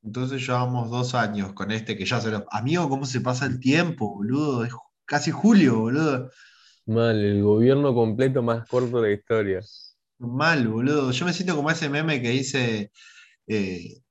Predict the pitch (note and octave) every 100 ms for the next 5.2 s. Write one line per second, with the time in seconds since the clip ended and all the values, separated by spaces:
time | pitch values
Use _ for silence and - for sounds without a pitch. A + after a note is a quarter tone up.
0 | - - D3+ D#3+ E3 D3+ B2+ B2+ C#3+ C3
1 | C3 B2 G#2+ C#3 C#3+ B2 A2+ B2+ C#3 C3+
2 | B2 A#2 A#2+ C#3 D3 C#3 A2+ G2+ A2 A2
3 | G2+ G#2+ A#2+ B2+ A2 G2+ A2 A#2+ A#2 G#2+
4 | G2+ G2+ G2+ G2 G2+ G2 G#2+ A2+ A#2+ A2+
5 | - F#2+